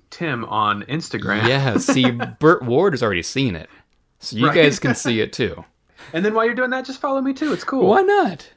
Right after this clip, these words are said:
Speaker 2: Well, he posts,
Speaker 1: <laughs>
Speaker 2: you know, cool stuff at least every year. You know, why not?
Speaker 1: <laughs>
Speaker 2: Okay, so real quick, um, that's pretty much all I got for the main,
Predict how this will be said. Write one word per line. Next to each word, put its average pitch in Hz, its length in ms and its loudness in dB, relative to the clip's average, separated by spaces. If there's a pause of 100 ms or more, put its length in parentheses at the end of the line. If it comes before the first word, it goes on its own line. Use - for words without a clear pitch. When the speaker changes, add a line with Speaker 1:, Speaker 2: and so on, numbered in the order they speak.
(140)
Speaker 2:
Well, - 140 -14
he 202 240 -4
posts, 180 440 4
Speaker 1:
<laughs> 220 60 -4
Speaker 2:
you 165 80 0
know, 143 140 2
cool 151 280 -2
stuff 147 300 -2
at 143 60 -8
least 143 180 -4
every 131 220 -2
year. 143 360 -2
You 196 80 -6
know, 190 120 -6
why 359 320 -2
not? 185 520 -4 (520)
Speaker 1:
<laughs> - 0 - (2000)
Speaker 2:
Okay, 117 220 0
so 113 140 -4
real 131 180 0
quick, - 300 -2 (260)
um, 98 500 -4 (680)
that's 156 120 -16
pretty 240 200 -10
much 339 120 -8
all 131 120 -4
I - 20 -4
got 110 260 -2
for 113 220 -10 (500)
the 110 140 -4
main, 101 400 -2